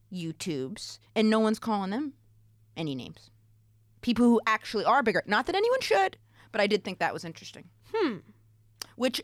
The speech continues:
Speaker 1: I know we've had people write in
Speaker 2: I think
Speaker 1: before
Speaker 2: people
Speaker 1: about
Speaker 2: are just trying to
Speaker 1: misu-
Speaker 2: hurt your feelings.
Speaker 1: Yeah, I think so, too.
Speaker 2: I think people are just trying to hurt your feelings, 'cause that's what people on YouTube do.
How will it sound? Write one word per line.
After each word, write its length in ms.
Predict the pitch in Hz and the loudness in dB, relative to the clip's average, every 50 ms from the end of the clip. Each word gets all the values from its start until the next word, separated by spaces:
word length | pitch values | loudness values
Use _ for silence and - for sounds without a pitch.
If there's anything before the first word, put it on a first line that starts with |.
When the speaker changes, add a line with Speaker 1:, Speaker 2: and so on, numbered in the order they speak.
| - - | -4 0
Speaker 1:
I 80 | - 240 | 2 2
know 120 | 247 247 | 4 4
we've 100 | 254 254 | 4 2
had 100 | 277 262 | 2 2
people 180 | 233 254 220 233 | 2 2 2 2
write 180 | 220 226 220 | 4 4 4
in 60 | 214 220 | 6 4
Speaker 2:
I 40 | |
think 80 | - - | 4 4
Speaker 1:
before 180 | 403 - 226 214 | 4 4 4 6
Speaker 2:
people 160 | 185 202 196 | 6 6 6
Speaker 1:
about 120 | 190 - | 4 4
Speaker 2:
are 40 | 214 | 4
just 180 | 214 220 226 - | 4 2 2 2
trying 220 | 330 330 311 311 | 2 2 4 4
to 60 | 302 | 4
Speaker 1:
misu- 40 | 302 | 4
Speaker 2:
hurt 180 | 311 311 285 254 | 4 2 2 2
your 140 | 254 269 | 0 0
feelings. 500 | 254 - 302 285 285 285 254 - - - - | 0 0 0 2 2 2 0 -2 -4 -4 0
Speaker 1:
Yeah, 180 | 180 180 170 | 2 2 4
I 60 | 160 165 | 4 2
think 200 | - 185 180 - | 0 -2 -6 -4
so, 200 | - 175 156 151 | -4 -4 -4 -4
too. 200 | - - 151 139 117 - | -4 -4 -4 -2 0 0
Speaker 2:
I 120 | 262 302 | 0 0
think 220 | - 403 381 349 | 2 0 0 2
people 200 | 349 339 302 320 | 0 0 0 0
are 100 | 311 277 | 0 0
just 200 | 240 254 294 285 | 0 0 -2 0
trying 220 | - - 294 294 294 | 0 0 2 2 2
to 60 | 294 | 0
hurt 180 | 285 302 269 240 | 0 0 -2 -2
your 120 | 240 254 | -4 -6
feelings, 480 | 247 254 240 233 220 196 139 - - - | -6 -4 -4 -2 -2 -2 -4 -6 -8 -4
'cause 120 | - 247 233 | -2 0 2
that's 200 | 240 233 226 - | 2 0 0 -2
what 100 | 269 240 | -4 -4
people 240 | 269 277 247 254 240 | -4 -4 -2 0 0
on 140 | 240 247 | 0 0
YouTube 420 | 247 240 240 - - 269 254 226 - | -2 -4 -4 -4 -4 -4 -4 -4 -2
do. 260 | 294 349 440 359 - | 0 0 2 2 0